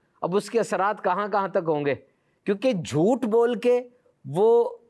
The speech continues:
instant gratification میں آ گیا۔ وہ جو چھوٹا سا مسئلہ بن رہا تھا، اس جھوٹ سے وہ تو حل ہو گیا، اگلے کئیوں نے سر اٹھا لیا۔ سچ بول کے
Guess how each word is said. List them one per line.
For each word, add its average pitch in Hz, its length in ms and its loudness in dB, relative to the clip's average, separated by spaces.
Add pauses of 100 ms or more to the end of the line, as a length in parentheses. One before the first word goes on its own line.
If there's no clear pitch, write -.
(300)
instant 240 540 -2
gratification 202 680 -2
میں 170 100 0
آ 127 100 -2
گیا۔ 117 180 -2 (100)
وہ 208 100 0
جو 262 60 -2
چھوٹا 277 420 -2
سا 269 80 -2
مسئلہ 233 320 -2
بن 185 200 -2
رہا 202 140 0
تھا، 190 200 -2 (400)
اس 247 160 2
جھوٹ 202 280 0
سے 262 120 0
وہ 214 180 2
تو 285 160 0
حل 214 200 -2
ہو 196 160 0
گیا، 208 200 0 (280)
اگلے 285 340 2
کئیوں 240 300 2
نے 233 100 2
سر 196 180 -2
اٹھا 147 260 -2
لیا۔ 101 220 -4 (480)
سچ - 440 -6
بول 226 320 2
کے 254 340 2